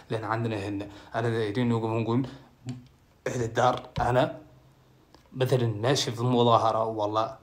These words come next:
معارض القانون، والله شو اسمه شنو، أم أمك، لا إرادي أمك، اقعد وتحلف لك وتزحلف لك، دون كذي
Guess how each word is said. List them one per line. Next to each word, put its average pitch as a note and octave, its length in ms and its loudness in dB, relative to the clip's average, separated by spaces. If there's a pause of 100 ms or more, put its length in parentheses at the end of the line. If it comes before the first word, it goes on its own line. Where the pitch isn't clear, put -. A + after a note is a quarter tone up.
معارض C3 460 6
القانون، A#2+ 720 2
والله A2 260 -4
شو - 120 -4
اسمه C3 240 -6
شنو، C3 320 -2 (300)
أم G#2+ 140 -6 (100)
أمك، D#3+ 400 4 (200)
لا D3+ 280 0
إرادي C3+ 320 0
أمك، A#2+ 380 -6 (240)
اقعد C#3+ 440 -2 (240)
وتحلف C3+ 840 0
لك C3 240 0
وتزحلف A#2+ 520 -4
لك، B2 100 -6
دون C3+ 260 -6
كذي F#3+ 240 -6